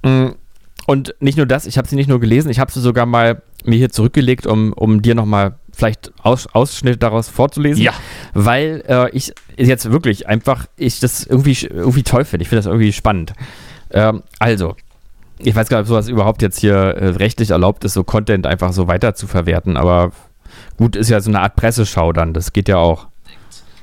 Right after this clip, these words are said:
Speaker 1: Huch, jetzt ist hier so, jetzt so. Ah, jetzt rufst du mich an, das heißt, ich, du warst gar nicht, ist ja interessant. So. So. Hören Sie mich?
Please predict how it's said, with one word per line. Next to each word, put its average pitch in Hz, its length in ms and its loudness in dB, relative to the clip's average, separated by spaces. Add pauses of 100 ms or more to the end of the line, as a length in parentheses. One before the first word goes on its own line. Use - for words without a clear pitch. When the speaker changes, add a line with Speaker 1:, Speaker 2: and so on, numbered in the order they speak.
(680)
Speaker 1:
Huch, 113 180 -2
jetzt - 180 -6
ist - 120 -10
hier 87 300 0
so, - 240 -6 (560)
jetzt - 540 -6
so. - 220 -2 (960)
Ah, 127 140 2
jetzt 107 240 -2
rufst 135 180 -4
du 113 60 2
mich 101 180 2
an, 135 100 2
das 92 140 -4
heißt, 95 300 -2
ich, 87 160 -6
du 90 120 -6
warst 95 220 0
gar 92 160 0
nicht, 95 180 0
ist - 140 -8
ja - 80 0
interessant. - 480 -8 (680)
So. 117 800 2 (1900)
So. 120 260 0 (1400)
Hören 156 240 0
Sie 117 80 0
mich? 151 280 -2